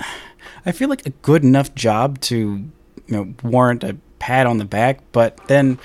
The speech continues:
Chris Stratton comes in, and I feel like he has been absolutely horrendous at giving up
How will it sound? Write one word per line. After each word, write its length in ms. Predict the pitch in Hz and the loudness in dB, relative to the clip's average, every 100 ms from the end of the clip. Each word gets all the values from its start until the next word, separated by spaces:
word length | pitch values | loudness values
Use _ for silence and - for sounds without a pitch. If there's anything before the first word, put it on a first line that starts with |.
| - - - | -18 -20 -6
Chris 180 | 156 143 | -2 2
Stratton 320 | 143 143 127 | 2 2 0
comes 280 | 123 117 110 | 2 2 4
in, 220 | 117 113 | 4 4
and 220 | 101 98 | 0 -4
I 180 | - 120 | -4 -4
feel 200 | 107 131 | 0 2
like 140 | 123 - | 2 2
he 140 | 123 | 0
has 140 | 117 | 0
been 180 | - 107 | 0 0
absolutely 500 | 104 120 - 123 117 | 2 0 -2 -2 -2
horrendous 720 | 104 101 101 113 131 139 - 120 | -2 -6 -2 0 2 0 -2 -2
at 160 | 101 - - - - | -6 -10 -20 -20 0
giving 280 | 117 120 | 2 2
up 140 | 110 | 0